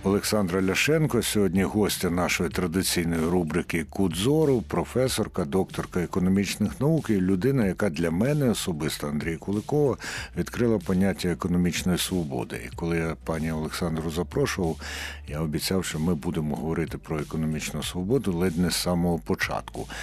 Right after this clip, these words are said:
Але вчора у мене сталася одна така розмова, яка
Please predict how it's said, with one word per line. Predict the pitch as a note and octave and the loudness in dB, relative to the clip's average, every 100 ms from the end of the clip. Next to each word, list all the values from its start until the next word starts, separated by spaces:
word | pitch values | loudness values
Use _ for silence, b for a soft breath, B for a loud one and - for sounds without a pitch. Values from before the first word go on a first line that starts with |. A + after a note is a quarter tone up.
| B B | B B
Але | D2+ F2+ | 0 0
вчора | F2+ - C#3+ | 2 2 4
у | A#2 | 4
мене | G2 F#2+ F#2+ | 4 2 0
сталася | - F#2+ F#2 - F#2 | 0 0 0 0 0
одна | E2 F2+ | 0 0
така | F2+ - F#2+ | -2 -2 0
розмова, | F#2+ E2+ B2+ C3 F#2+ | 0 0 2 2 2
яка | D#2+ C#2 F#2 E2+ | 0 0 0 0